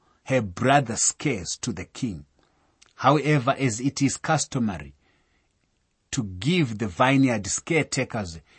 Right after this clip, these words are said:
a percentage of the profit, she requests that Solomon give her brothers two hundred silver coins,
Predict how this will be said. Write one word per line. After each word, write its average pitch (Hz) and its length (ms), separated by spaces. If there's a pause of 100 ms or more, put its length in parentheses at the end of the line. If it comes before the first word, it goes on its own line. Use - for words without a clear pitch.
(100)
a 117 80
percentage 175 800
of 101 200
the 113 80
profit, - 560 (240)
she 160 260
requests 135 500
that 147 180
Solomon 127 840
give 185 240
her 120 220
brothers 95 640 (540)
two 156 180
hundred 120 420
silver 123 480
coins, 90 640